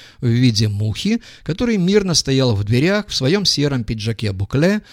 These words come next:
прислонясь плечом к косяку и сложив на груди руки. Лэмбит отодвинул его в сторону, что было нетрудно, так как он был на голову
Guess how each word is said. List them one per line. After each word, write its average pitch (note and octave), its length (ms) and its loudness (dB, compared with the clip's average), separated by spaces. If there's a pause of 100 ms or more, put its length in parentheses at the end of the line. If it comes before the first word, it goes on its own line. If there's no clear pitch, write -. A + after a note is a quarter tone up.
(240)
прислонясь E3 560 0
плечом A2+ 400 0
к - 60 -14
косяку D3 600 0 (160)
и G#3+ 120 -4
сложив B2 580 0
на A#2+ 160 0
груди A2 480 0 (100)
руки. F2+ 560 -2 (1400)
Лэмбит A#3+ 420 0
отодвинул D#3+ 500 0
его B2 280 2
в D3+ 60 -4
сторону, G#2 680 2 (120)
что - 200 0
было A3 160 4
нетрудно, G#3+ 540 2
так C3 200 0
как - 260 -4
он F3 240 0
был C#3+ 200 0
на D#3+ 180 0
голову B2 600 4